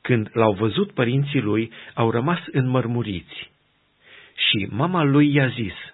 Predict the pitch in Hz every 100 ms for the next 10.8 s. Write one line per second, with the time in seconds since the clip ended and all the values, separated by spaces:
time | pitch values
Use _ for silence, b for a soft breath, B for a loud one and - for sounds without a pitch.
0 | _ _ _ _ _ _ _ _ _ -
1 | - 180 147 113 95 92 B B B -
2 | 170 190 - 247 175 139 117 - 117 -
3 | 107 - 107 - 101 90 85 - _ _
4 | B B B - 160 196 202 143 143 170
5 | 202 185 - 113 123 160 - 120 98 101
6 | 107 127 143 B B - 143 139 151 147
7 | 143 196 - 175 165 165 170 151 170 165
8 | 151 120 95 - _ _ _ _ _ _
9 | _ _ _ _ _ _ _ _ _ _
10 | - 98 107 110 117 120 123 107